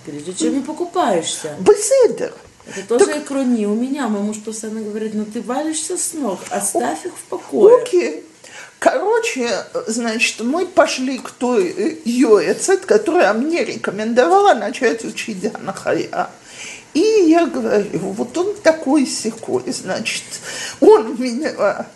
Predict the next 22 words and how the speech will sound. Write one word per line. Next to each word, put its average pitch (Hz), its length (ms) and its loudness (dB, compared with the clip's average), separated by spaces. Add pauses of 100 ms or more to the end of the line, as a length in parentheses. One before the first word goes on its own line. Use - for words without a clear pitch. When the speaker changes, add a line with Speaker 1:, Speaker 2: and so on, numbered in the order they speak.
Speaker 2:
лишает 277 840 6
возможности, 320 1000 2
потому 233 500 0
что - 300 0
он 254 240 -2
не 277 120 -6
готов 403 640 6 (440)
чётко 330 500 4
соблюдать 196 840 2
режим, 349 560 2
правила 330 680 4
и 226 100 -4
так 247 380 -4
далее. - 480 -8
Она 320 180 -4
на 453 160 -4
меня 247 220 -2
посмотрела 202 880 -6
и - 60 -8
сказала: - 720 -4 (420)
«Либо 320 460 6
ты 320 400 -4